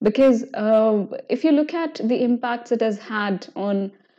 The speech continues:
women being disproportionately affected on the, on the professional front, and, uh, individuals with pre-existing illnesses having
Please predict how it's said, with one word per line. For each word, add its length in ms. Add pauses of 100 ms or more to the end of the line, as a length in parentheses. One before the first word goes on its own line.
(160)
women 460
being 340
disproportionately 960
affected 720
on 180
the, 360
on 180
the 60
professional 500
front, 460 (460)
and, 720
uh, 300
individuals 560
with 180
pre-existing 680
illnesses 600
having 540